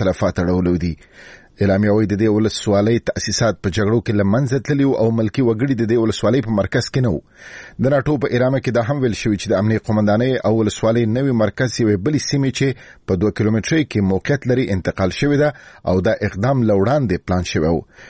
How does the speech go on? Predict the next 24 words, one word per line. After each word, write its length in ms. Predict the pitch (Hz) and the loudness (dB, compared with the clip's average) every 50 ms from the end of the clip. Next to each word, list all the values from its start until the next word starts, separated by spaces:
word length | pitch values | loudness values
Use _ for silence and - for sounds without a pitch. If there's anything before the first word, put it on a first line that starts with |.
| - - - - | -20 -16 -8 -2
د 120 | 104 104 104 | 0 0 2
ناټو 200 | 98 - 120 113 85 - | 2 2 0 0 0 0
پوځیان 380 | 104 98 98 117 110 107 92 110 | 0 0 0 0 0 0 0 0
زیاتوي، 460 | 104 98 - - 110 110 120 131 127 - - 98 | 0 0 0 0 0 2 2 2 0 0 0 0
امریکایي 340 | 104 104 101 - 104 107 98 82 | 0 0 0 0 0 0 0 2
ځواکونو 500 | 104 98 98 - - - 131 127 127 131 131 127 - - _ _ - - 107 107 110 113 135 | 2 0 0 0 -2 -2 -2 0 0 0 0 -2 -4 -6 _ _ -4 -2 0 2 2 2 2
نوي 240 | 160 156 135 107 90 78 65 78 87 | 2 2 2 2 0 0 -2 -2 -2
مرکز 320 | 98 101 - 139 135 - - | -2 0 -2 -4 -4 -2 -2
ته 220 | - 143 123 - | -2 -2 0 -2
په 140 | 104 - - | -4 -4 -2
خپلو 200 | - 120 117 - - 98 | 0 0 0 2 2 2
الوتکو 400 | 95 95 - 147 - - 131 - | 0 0 0 -2 -2 -4 -4 -2
کې 240 | - 139 135 123 | 0 0 2 2
د 100 | 117 - 92 | 2 0 0
افغان 180 | 85 120 117 104 - | 0 -2 -2 -2 -2
سرتیرو 420 | - 101 - - - 131 131 135 135 - - - - - _ - | -4 -4 -4 -2 -2 0 0 0 0 -2 -6 -18 -20 -18 _ -6
په 100 | - - 98 104 | -2 0 0 0
انتقال 400 | 95 107 - - 107 110 107 - | 0 0 -2 0 0 -2 -2 0
کې 180 | - 113 95 87 | -2 -2 0 0
مرسته 280 | 80 - - - 82 - | -2 -2 -4 -4 -4 -2
کړې 140 | 92 87 | -2 -2
ده. 120 | 82 87 92 95 117 | 0 0 0 2 2
دوی 80 | 135 143 147 | 2 2 2
وایي، 180 | 147 151 131 | 2 0 -2